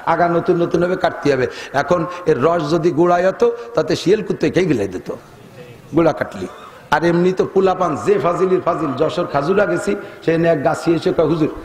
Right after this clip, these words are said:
আজকে টস করবেন।" "কি হজ?" কয়, "আমি এই একশো খেজুর গাছ কাটি,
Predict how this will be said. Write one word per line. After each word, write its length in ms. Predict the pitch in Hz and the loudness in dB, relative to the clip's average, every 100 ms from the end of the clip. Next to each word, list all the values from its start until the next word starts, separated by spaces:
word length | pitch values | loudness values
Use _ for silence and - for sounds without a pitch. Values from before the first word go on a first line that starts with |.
| - | -4
আজকে 260 | 147 - 220 | -4 -2 -4
টস 340 | 220 127 - - | 0 -2 -2 -6
করবেন।" 260 | 92 92 92 - - - - - - - - - | -6 -6 -8 -16 -20 -20 -20 -20 -20 -20 -18 -4
"কি 160 | 143 160 | 2 2
হজ?" 260 | 180 180 - - - - - | 2 -2 -8 -10 -14 -6 0
কয়, 80 | 143 | 0
"আমি 260 | 143 156 - - - | 2 -2 -2 -6 -4
এই 120 | 151 | -2
একশো 360 | 151 160 - - | 0 0 0 -2
খেজুর 320 | 147 151 175 | 0 2 2
গাছ 200 | 175 160 | 2 0
কাটি, 280 | 175 175 226 | -4 -4 -6